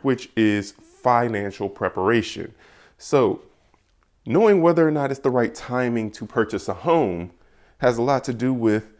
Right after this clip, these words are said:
what your finances are looking like. Have you saved for the expenses that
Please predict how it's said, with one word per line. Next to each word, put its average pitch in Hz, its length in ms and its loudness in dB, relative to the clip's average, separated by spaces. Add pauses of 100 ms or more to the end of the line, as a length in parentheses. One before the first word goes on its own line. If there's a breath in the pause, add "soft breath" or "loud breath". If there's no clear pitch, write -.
(160 soft breath)
what 156 160 -2
your 160 100 0
finances 120 720 -6
are 113 80 -2
looking 151 340 -4
like. 85 300 -6 (520 soft breath)
Have 117 180 4
you 127 80 -2
saved 143 480 2
for 131 120 0
the 120 160 -2
expenses 110 880 -2
that 104 420 2